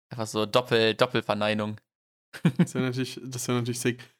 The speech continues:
Speaker 2: Ja, ich bin mal gespannt, ob das dann wirklich kommt oder ob das ein Erfolg wird. Ich glaub, das ist eher so ein Marketing-Gag. Aber, ähm,
Speaker 1: Ja, sowieso.
Speaker 2: das ist auf jeden Fall interessant.
Speaker 1: Ja, finde ich auf jeden Fall auch witz-, wi-, witzig. Werde ich auf jeden Fall probieren, glaub ich, weil klingt irgendwie ein
Speaker 2: <clears throat>
Speaker 1: bisschen,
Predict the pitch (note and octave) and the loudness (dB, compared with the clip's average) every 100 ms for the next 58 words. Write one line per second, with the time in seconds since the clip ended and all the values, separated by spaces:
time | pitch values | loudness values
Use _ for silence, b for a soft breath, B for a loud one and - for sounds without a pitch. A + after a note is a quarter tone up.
0 | _ D#3 F#3+ A#3+ C4 G3 - F#3+ F3+ E3 | _ 4 6 6 6 6 6 6 6 6
1 | E3 D#3 D#3 - D3+ D#3 D3+ C3 C3 B2 | 6 6 4 2 2 4 4 2 2 0
2 | C3+ - C#3+ C3 - _ E3 F3 E3 D#3+ | -2 2 0 0 -8 _ 4 6 4 4
3 | D#3+ D3 C#3 C3 C#3 D#3 - D#3 D3+ D#3+ | 4 6 6 6 4 2 2 2 4 2
4 | F3 - _ _ _ _ - D3 C#3 C3+ | 0 -14 _ _ _ _ -2 2 6 4
5 | C3+ C#3 C3 B2+ B2+ G#2+ C#2 G#2+ F3 F#3 | 4 2 2 0 0 2 4 2 0 0
6 | A#2 A#2 A#2 _ _ _ _ _ _ _ | 2 2 0 _ _ _ _ _ _ _
7 | A#2+ - A#2+ A2+ A#2 A2 G#2+ - - A2+ | -12 -10 -8 -8 -8 -12 -12 -16 -12 -12
8 | A2 _ _ A2 - A2+ A2+ A#2 A2 G#2+ | -12 _ _ -4 0 2 2 2 2 2
9 | A2+ - - A#2 A2+ A#2 A2+ D3 F3 C#3+ | 2 -2 -2 0 0 -2 2 2 4 2
10 | D#3+ C3 B2+ C3+ A2+ G#2 G#2 A2+ - A2 | 0 0 0 0 0 0 0 -2 0 2
11 | A2 A2 A2+ _ _ _ B2 A2+ A#2+ A2+ | 4 2 -2 _ _ _ -6 -4 -4 0
12 | D#3 A#2 A2+ G#2+ A2 | 0 -2 -4 -4 -6